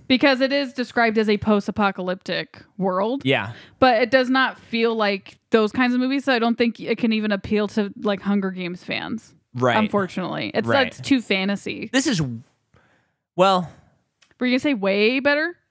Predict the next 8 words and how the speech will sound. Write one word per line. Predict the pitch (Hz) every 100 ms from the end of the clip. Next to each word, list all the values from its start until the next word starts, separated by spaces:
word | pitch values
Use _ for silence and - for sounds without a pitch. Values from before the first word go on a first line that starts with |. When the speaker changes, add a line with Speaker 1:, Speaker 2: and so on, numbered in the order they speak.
| -
Speaker 2:
It's | 190 180
way | 147 165 214
better | 190 190 175
than | 139 131
Mockingjay | 123 120 135 123 117 110 104 101 _
two | - 131
and | 110 110
three | 110 101 73